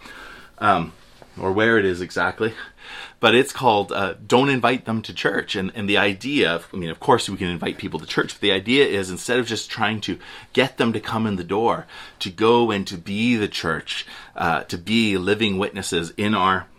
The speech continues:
community, learning to love our neighbors, praying for them, inviting them into our homes, blessing them. And I wonder,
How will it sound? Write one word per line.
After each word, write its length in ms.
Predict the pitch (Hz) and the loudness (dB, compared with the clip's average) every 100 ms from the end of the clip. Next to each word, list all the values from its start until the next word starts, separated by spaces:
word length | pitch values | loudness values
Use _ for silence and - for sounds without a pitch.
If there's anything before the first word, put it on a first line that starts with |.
| - | -12
community, 760 | - 98 98 117 127 87 73 - - - - - | -6 -2 0 2 0 -2 -6 -12 -20 -20 -18 0
learning 400 | 107 120 127 123 | 4 6 4 -2
to 100 | 113 | 0
love 280 | 117 127 | 2 2
our 140 | 120 113 | 2 0
neighbors, 440 | 104 95 87 - | 0 -2 -4 -10
praying 480 | - 110 117 135 131 | -8 -2 0 0 -2
for 160 | 107 92 | -2 -4
them, 220 | 85 82 | -4 -6
inviting 400 | 85 110 135 117 | -2 -2 0 -2
them 120 | 101 | -2
into 240 | 107 107 | -4 -4
our 140 | 104 98 | -2 -2
homes, 420 | - 117 101 82 | -2 -2 -2 -4
blessing 500 | - 113 156 - 98 | 0 2 2 0 -4
them. 200 | 90 165 - - - - - - - - _ | -4 -8 -14 -20 -20 -18 -18 -20 -20 -20 _
And 100 | 160 | 2
I 60 | 165 | 4
wonder, 560 | 208 262 254 160 90 | 6 4 6 4 2